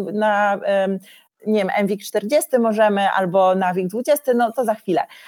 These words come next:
Ale zakład polega na tym, że generalnie, e, s-, w-, weryfikujemy naszą stronę i sprawdzamy, em, dane papiery, na których mamy jakiś poziom dyskonta procentowy. Czyli załóżmy, że poziom dyskonta procen-, procentowy w, w,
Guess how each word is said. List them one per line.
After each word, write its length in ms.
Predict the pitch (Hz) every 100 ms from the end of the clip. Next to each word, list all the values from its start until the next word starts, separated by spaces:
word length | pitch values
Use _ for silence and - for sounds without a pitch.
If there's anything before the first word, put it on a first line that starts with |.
| -
Ale 240 | 214 226 233
zakład 280 | - 508 -
polega 300 | 339 247 254
na 180 | 226 180
tym, 260 | 139 180
że 100 | 208
generalnie, 760 | 202 220 220 285 302 254 247 240
e, 40 | 208
s-, 400 | 220 214 214 -
w-, 260 | 202 - 220
weryfikujemy 540 | 220 220 - 453 349
naszą 260 | 254 233 214
stronę 380 | - 170 208
i 100 | 247
sprawdzamy, 640 | - 220 202 262 294 285 254 - - -
em, 640 | 202 202 202 208 202 196 196
dane 260 | 220 226
papiery, 460 | 214 190 190 175 254 466
na 60 | 254
których 360 | - 254 240 240
mamy 360 | 254 254 247
jakiś 260 | 226 214 -
poziom 300 | 208 202 208
dyskonta 440 | 196 - 208 202
procentowy. 640 | 196 185 175 165 156 151
Czyli 200 | - 185
załóżmy, 480 | 185 208 254 247 220
że 280 | 196 202 190 - - -
poziom 300 | 247 285 254
dyskonta 380 | 214 - 233 214
procen-, 360 | 214 196 190 - 196 -
procentowy 540 | 208 208 208 247 226
w, 60 | 196 190 -
w, 520 | 196 185 180 196 196